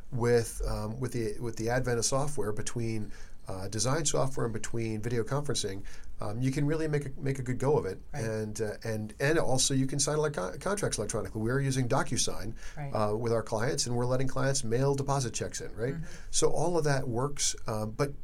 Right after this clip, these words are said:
Speaker 1: but if you're with a contractor who's not quite there, that's fine.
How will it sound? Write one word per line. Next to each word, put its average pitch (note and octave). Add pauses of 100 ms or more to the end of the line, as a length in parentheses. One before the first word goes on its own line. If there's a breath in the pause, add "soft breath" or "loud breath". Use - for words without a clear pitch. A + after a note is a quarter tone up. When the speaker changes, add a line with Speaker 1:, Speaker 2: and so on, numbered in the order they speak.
Speaker 1:
but B2+
if C#3+
you're F3+
with D3+
a -
contractor A2+ (300 loud breath)
who's C#3+
not B2+
quite A#2+
there, B2 (220)
that's D#3
fine. F#3